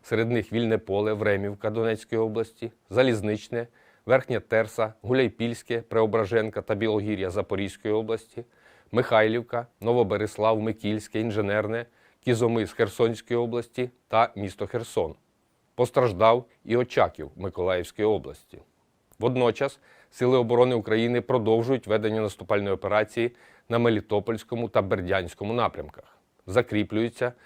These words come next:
на досягнутих рубежах, ведуть заходи контрбатарейної боротьби. В місті Нова Каховка Херсонської області російські окупанти безжально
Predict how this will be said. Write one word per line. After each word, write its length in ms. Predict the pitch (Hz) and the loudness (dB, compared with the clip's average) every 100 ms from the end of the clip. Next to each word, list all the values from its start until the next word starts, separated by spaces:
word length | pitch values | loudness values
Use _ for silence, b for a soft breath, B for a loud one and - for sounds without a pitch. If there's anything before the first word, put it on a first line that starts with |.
| b b | b b
на 280 | 98 104 110 | -4 0 0
досягнутих 680 | 110 117 - 90 85 95 95 | -2 -4 -2 -2 -4 -10 -6
рубежах, 580 | 110 104 110 101 67 - _ _ _ | -4 -2 -2 -2 -6 -10 _ _ _
ведуть 300 | 104 120 117 | -2 0 -2
заходи 520 | 85 98 98 101 123 b b b | -2 -2 -2 -2 -4 b b b
контрбатарейної 920 | _ 117 110 123 98 104 98 92 90 | _ 0 2 -2 -2 -2 0 -2 -2
боротьби. 520 | 92 107 104 98 80 - _ _ _ _ - | -4 -2 -2 -4 -8 -10 _ _ _ _ -6
В 40 | |
місті 260 | 127 - 135 | -4 0 2
Нова 220 | 131 135 | 4 4
Каховка 580 | 131 - 107 107 123 123 b b | 2 0 0 0 -4 -6 b b
Херсонської 640 | - 117 - 127 113 131 | -10 -6 0 0 0 -2
області 420 | 127 120 123 - 123 | 0 0 -6 -4 -2
російські 480 | 123 120 123 - | -2 -2 -4 -2
окупанти 480 | 117 - 101 120 113 | -6 -2 0 0 0
безжально 720 | 117 120 101 98 117 127 135 | 0 2 2 2 2 2 -2